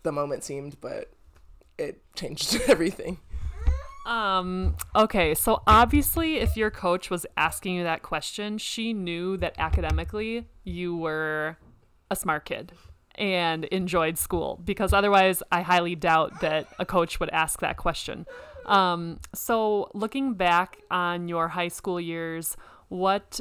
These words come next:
Speaker 2: do you remember about how you were able to balance, uh, your academics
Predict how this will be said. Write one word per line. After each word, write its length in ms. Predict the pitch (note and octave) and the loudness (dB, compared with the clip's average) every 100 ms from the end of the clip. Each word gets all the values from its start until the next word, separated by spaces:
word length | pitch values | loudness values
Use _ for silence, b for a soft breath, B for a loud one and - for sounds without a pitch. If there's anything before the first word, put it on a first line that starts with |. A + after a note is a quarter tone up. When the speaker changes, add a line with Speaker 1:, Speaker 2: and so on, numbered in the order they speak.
| G3 | -8
Speaker 2:
do 100 | A#3 | -4
you 80 | A#3+ | -2
remember 580 | A#3 G3+ F3+ F3+ F#3 F3+ | -2 -2 -2 0 2 2
about 360 | D#3+ E3 E3 - | 2 4 4 0
how 300 | E3+ E3 E3+ | 2 2 2
you 160 | F3 | 0
were 120 | E3+ | -2
able 260 | D#3+ D#3+ E3 | -2 -2 -4
to 160 | - E3+ | -6 -4
balance, 640 | E3 D#3+ D#3 D3+ - - | -2 -2 -2 -6 -10 -6
uh, 220 | F#3 E3+ D#3+ | -4 -4 -4
your 160 | D#3 | -4
academics 640 | E3 - E3 D#3+ D#3+ - | -4 -4 -4 -4 -4 -8